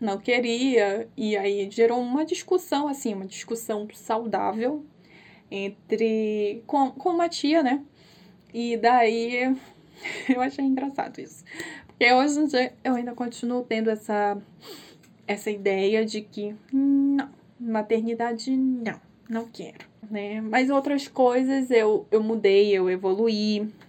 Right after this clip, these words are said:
Como eu disse, eu tinha muitos pensamentos,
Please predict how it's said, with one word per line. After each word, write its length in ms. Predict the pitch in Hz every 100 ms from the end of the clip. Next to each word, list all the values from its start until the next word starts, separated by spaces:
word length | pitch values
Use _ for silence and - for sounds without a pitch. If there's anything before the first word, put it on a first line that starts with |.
| -
Como 220 | 214 196
eu 80 | 202
disse, 420 | 190 208 202 -
eu 100 | 202
tinha 200 | 196 220
muitos 440 | 214 240 262 262 -
pensamentos, 920 | 226 220 214 202 196 196 202 208